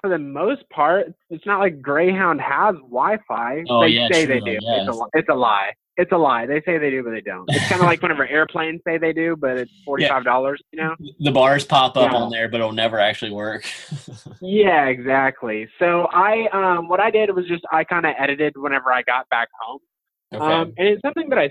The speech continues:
Speaker 1: still do is, like, I go on a trip and I'll, I'll edit, like, I obviously don't edit all at once, but I, like, I usually, uh, unless it's for, like, a company or a project or something like that.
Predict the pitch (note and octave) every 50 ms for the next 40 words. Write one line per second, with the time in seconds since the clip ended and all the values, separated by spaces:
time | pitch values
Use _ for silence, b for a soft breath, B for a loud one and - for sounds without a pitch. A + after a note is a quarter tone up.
0 | - - - D#3+ D#3+ D#3+ D#3 D3 C#3+ C#3 C3+ C#3 C#3 D#3 D#3 D#3 - E3+ F3 F3
1 | G3 A3+ B3 A3+ F#3 - - - D#3+ D#3+ D#3+ D#3 - - D3 D3 C#3+ C#3+ C#3 C#3
2 | C#3 - - C#3+ D3 C#3+ - D3+ D3+ D#3+ D#3 D3 - C3+ B2+ B2+ A#2+ A2 G#2+ _
3 | _ _ _ _ _ _ - C#3+ D#3 E3+ F#3 F#3 F3+ - D#3 D3+ C3+ A#2+ G#2 A#2
4 | A#2+ B2 B2 A#2+ A#2+ A#2 G2+ F#2+ A2+ C3+ C3+ B2+ B2+ C3+ - - C#3 C3+ C3+ C#3
5 | C3+ B2+ B2 - A#2 C#3 D3+ D#3+ E3 E3 D#3+ D#3 D3+ C#3+ C3+ B2+ A#2+ A#2 A2+ A2
6 | G#2+ G#2 G2+ G2 G#2+ - _ _ _ _ - D#3 D#3 D#3 D3 - D3+ C3 - -
7 | D3 B2+ B2 A#2 A2 - - A#2+ A2+ G#2+ B2 A#2 A2+ A2 G#2+ G#2+ - - A#2 A2
8 | A2 G#2+ G#2+ G#2 - - G2+ - B2 G#2 G#2 G2 - A2+ A2+ G#2+ G#2